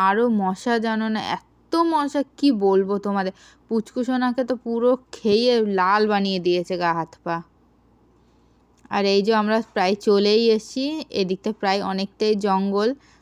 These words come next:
তাও দেখো কি সুন্দর কলা বাগানগুলো, ভালোই কলা হয়েছে গাছগুলোই। আর দুই পাশে এরকম পরিবেশের মাঝখান থেকে বন্ধুরা হাঁটতে কার না ভালো লাগে বলো, আমার তো বিশেষ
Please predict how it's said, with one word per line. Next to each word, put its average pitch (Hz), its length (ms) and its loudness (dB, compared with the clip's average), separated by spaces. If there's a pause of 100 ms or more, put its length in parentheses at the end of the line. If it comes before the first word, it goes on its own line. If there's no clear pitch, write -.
(140)
তাও 196 180 2
দেখো 208 280 -2
কি 226 140 -4
সুন্দর 214 340 -2
কলা 185 300 0
বাগানগুলো, 202 600 -2
ভালোই 190 420 -2
কলা 185 320 0
হয়েছে 196 320 -2
গাছগুলোই। 175 560 0 (3250)
আর 233 220 2
দুই 247 300 -2
পাশে 262 300 0
এরকম 269 320 0
পরিবেশের 240 600 -2
মাঝখান 240 560 -6
থেকে 247 260 -2
বন্ধুরা 233 480 -4
হাঁটতে 214 520 -6
কার 226 240 -2
না 247 160 -4
ভালো 208 280 -4
লাগে 208 260 -2
বলো, 208 300 -2 (460)
আমার 214 320 -2
তো 277 100 -2
বিশেষ 233 340 -2